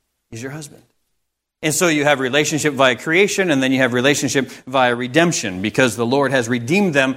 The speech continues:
and brought them to himself as if to be united in the covenant of marriage. "For your maker is your husband.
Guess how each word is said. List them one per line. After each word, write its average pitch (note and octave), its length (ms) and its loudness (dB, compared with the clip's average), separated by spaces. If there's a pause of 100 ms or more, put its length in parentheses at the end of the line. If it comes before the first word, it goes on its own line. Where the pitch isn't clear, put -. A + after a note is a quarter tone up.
(160)
and B2+ 160 -4
brought E3+ 220 4
them D3 120 -2
to D3 140 2
himself D3+ 640 2
as C#3+ 240 0
if G#3 200 2
to F3+ 60 -2
be D3+ 120 0
united D#3+ 480 0
in C3+ 180 0
the B2 100 0
covenant C3 460 0
of A2 80 -6
marriage. A#2+ 680 0 (840)
"For A#2 180 2
your A#2 200 -2
maker B2+ 380 0
is B2 200 -2
your D3+ 80 0
husband. C#3+ 500 -6